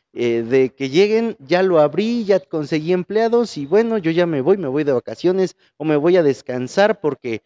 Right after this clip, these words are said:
pues, soy dueño de negocio", ¿no? Si hablamos de esta parte de,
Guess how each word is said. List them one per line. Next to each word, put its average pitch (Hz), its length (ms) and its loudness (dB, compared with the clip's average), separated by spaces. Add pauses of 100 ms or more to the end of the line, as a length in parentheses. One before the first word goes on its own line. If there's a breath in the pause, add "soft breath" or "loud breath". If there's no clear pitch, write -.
(280)
pues, 127 160 -6
soy - 480 -2
dueño 135 400 2
de 135 140 2
negocio", 143 580 2
¿no? 147 220 -2
Si 160 160 -2
hablamos 156 520 2
de 147 100 4
esta 170 240 -2
parte 170 360 -4
de, 143 200 0